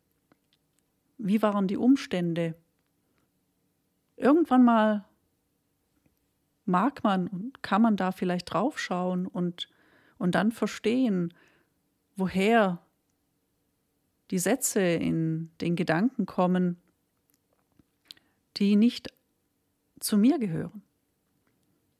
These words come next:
Und das ist dann auch so wichtig zu erkennen, denn die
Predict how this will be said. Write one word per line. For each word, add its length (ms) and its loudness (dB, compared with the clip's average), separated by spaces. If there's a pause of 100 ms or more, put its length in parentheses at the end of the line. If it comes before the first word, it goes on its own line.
(1000)
Und 160 2
das 140 2
ist 220 -6
dann 180 2
auch 220 2
so 240 -4
wichtig 380 -6
zu 100 -10
erkennen, 640 -2 (640)
denn 460 -2
die 500 -6